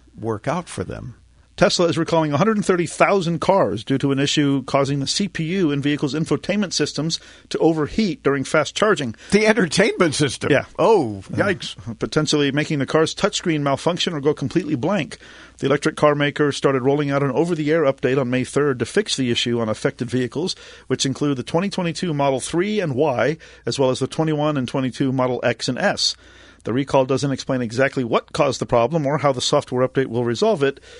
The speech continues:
Speaker 2: but it appears to have something to do with how the vehicle preconditions the battery for supercharger use.
Speaker 1: Wow. And since pretty much everything is controlled by that big touchscreen, <laughs> if it doesn't work, you're in trouble.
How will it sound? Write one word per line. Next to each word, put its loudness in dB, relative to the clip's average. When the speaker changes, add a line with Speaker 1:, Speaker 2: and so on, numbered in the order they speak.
Speaker 2:
but 0
it -4
appears -2
to 0
have 0
something -2
to -2
do 0
with 0
how 2
the -2
vehicle 0
preconditions 0
the -2
battery 0
for -8
supercharger -4
use. -6
Speaker 1:
Wow. -4
And 6
since 0
pretty 2
much 2
everything 0
is 4
controlled 4
by 6
that 2
big 2
touchscreen, 2
<laughs> -12
if 6
it 2
doesn't 4
work, 0
you're 4
in 0
trouble. 2